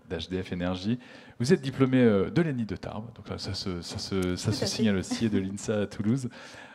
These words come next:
Speaker 1: Euh, parlez-nous d'H D F. Pourquoi il est quasi impossible de vous parler sur votre stand ? Quelle est l'information que vous transmettez ? Quelle est la différenciation que fait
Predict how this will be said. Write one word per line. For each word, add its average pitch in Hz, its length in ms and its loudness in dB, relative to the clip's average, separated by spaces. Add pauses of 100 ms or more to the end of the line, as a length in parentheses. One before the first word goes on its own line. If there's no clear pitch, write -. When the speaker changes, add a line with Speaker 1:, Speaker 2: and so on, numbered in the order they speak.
Speaker 1:
Euh, 98 400 0 (580)
parlez-nous 156 320 2
d'H 139 200 4
D 139 160 4
F. - 60 -6
Pourquoi 185 600 4 (240)
il 123 160 2
est 135 80 2
quasi 143 480 2
impossible 139 460 2
de 107 80 4
vous 117 160 2
parler 104 260 2
sur 143 160 0
votre 131 260 0
stand ? 131 380 -4 (640)
Quelle 160 220 4
est 110 40 6
l'information 135 640 2
que 95 60 0
vous 92 80 -2
transmettez ? 139 540 0
Quelle 147 260 2
est 127 160 2 (100)
la - 140 -2
différenciation 139 1000 0
que 117 140 0
fait 113 260 0